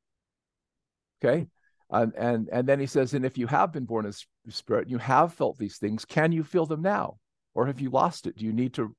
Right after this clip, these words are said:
to repent and get back in, in the right way with God?" And then he turned to Third Nephi, where Jesus says, "You baptize them with water, I'll baptize them with fire and the Holy Ghost."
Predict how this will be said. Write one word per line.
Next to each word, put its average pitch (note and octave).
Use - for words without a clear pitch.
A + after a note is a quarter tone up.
to A2+
repent C3
and A#2
get -
back A2
in, G2+
in A2
the A#2
right G2+
way -
with -
God?" -
And C#3
then D#3
he C3+
turned A#2+
to A2
Third G#2
Nephi, C3
where F#2
Jesus G#2+
says, G#2+
"You C#3
baptize B2
them A2
with G2+
water, C3+
I'll A3+
baptize G2
them G2
with F#2+
fire G2
and F2
the D#2+
Holy E2+
Ghost." -